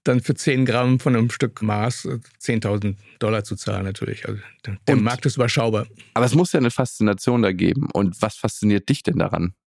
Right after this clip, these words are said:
Speaker 2: so sehr?
Speaker 1: Also das Tolle ist wirklich zu, zu wissen, dass das Material außerirdisch ist, dass es nicht von unserem Planeten stammt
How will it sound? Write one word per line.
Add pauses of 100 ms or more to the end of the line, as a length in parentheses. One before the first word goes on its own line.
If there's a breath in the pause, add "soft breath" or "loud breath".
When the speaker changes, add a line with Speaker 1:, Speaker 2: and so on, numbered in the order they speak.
Speaker 2:
so
sehr? (120)
Speaker 1:
Also
das
Tolle
ist
wirklich
zu,
zu
wissen,
dass
das
Material (680)
außerirdisch
ist,
dass
es
nicht
von
unserem
Planeten
stammt